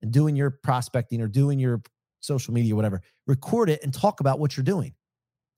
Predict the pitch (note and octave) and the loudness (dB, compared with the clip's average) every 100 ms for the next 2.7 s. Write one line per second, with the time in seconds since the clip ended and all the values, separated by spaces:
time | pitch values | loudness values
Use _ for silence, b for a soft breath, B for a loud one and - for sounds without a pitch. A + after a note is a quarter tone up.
0 | _ D3+ G#3+ G3+ F3+ E3+ D#3 D#3 D#3 D3+ | _ -2 0 -2 -2 -2 -4 -2 -2 0
1 | D3+ C3 B2 B2 A2+ - C#3 C#3+ C#3+ C3 | 0 -2 -2 -2 -4 -6 -2 -2 0 -2
2 | A#2+ - F#3+ - A#2+ A2 | -4 -6 -8 -6 -4 -4